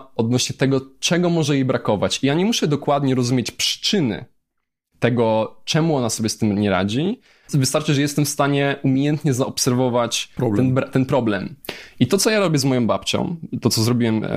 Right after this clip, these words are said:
Speaker 1: na przykład w tej sytuacji z moją babcią, to mówię: "Babciu, słuchaj, to wiesz co, to teraz", po-, podłożyłem jej poduszkę w ogóle pod to krzesło, żeby miała trochę, żeby usiadła sobie troszeczkę wyżej,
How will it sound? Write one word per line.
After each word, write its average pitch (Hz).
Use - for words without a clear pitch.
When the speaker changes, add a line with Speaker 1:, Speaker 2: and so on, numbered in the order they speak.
Speaker 1:
na 117
przykład -
w -
tej -
sytuacji 107
z -
moją 101
babcią, 147
to 156
mówię: 165
"Babciu, 160
słuchaj, 104
to 120
wiesz 139
co, 196
to 117
teraz", 175
po-, -
podłożyłem 180
jej 139
poduszkę 170
w 165
ogóle 156
pod -
to 143
krzesło, 135
żeby 117
miała 117
trochę, 107
żeby 107
usiadła 120
sobie 117
troszeczkę -
wyżej, 156